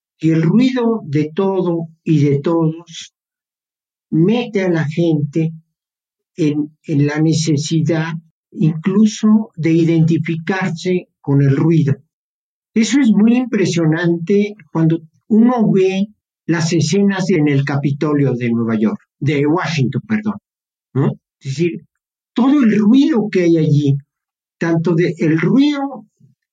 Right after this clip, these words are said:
de los senadores que están haciendo otro tipo de ruido, como el ruido de los, de los trompistas.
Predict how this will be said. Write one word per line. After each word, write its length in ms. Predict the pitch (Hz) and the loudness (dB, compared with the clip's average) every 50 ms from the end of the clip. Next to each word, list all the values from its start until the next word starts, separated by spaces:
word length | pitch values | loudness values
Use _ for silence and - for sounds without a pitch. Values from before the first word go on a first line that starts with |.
| _ _ | _ _
de 220 | - 151 165 165 | -8 -4 -2 0
los 200 | 160 165 160 160 | 2 2 0 0
senadores 960 | 160 165 165 160 160 160 165 185 208 214 220 247 262 - - - - - _ _ _ _ _ _ _ _ _ _ _ _ _ | 0 0 0 0 0 0 0 0 0 0 0 -2 -4 -6 -10 -18 -20 -20 _ _ _ _ _ _ _ _ _ _ _ _ _
que 120 | - 170 165 | -2 0 0
están 380 | 160 - - - 208 202 214 | 2 0 -2 -2 0 0 2
haciendo 580 | 214 208 214 - - 220 220 220 214 214 208 - - | 2 2 0 0 0 2 4 4 4 4 2 0 -2
otro 420 | - 196 226 208 - 226 214 208 214 | -2 -2 -2 0 0 0 0 0 0
tipo 300 | - 214 214 214 202 185 | 0 0 0 2 2 2
de 100 | 185 175 | 2 0
ruido, 340 | 160 190 202 208 208 - - - | 2 2 0 0 -2 -4 -8 -6
como 240 | 190 185 185 185 | -4 -2 0 0
el 160 | 185 180 180 165 | 2 2 2 2
ruido 420 | 160 170 196 240 247 226 233 208 | 2 2 2 2 2 2 0 0
de 140 | 196 196 180 | 0 2 2
los, 320 | 170 165 165 143 151 190 202 - | 2 2 0 0 -2 -4 -6 -4
de 140 | 143 151 151 | -2 -2 0
los 180 | 156 147 143 | 0 -2 -2
trompistas. 960 | - 165 147 143 143 139 143 190 175 135 - - - - - - - - - | -4 -4 -2 0 0 0 -2 -2 -4 -4 -6 -8 -14 -20 -20 -20 -20 -20 -20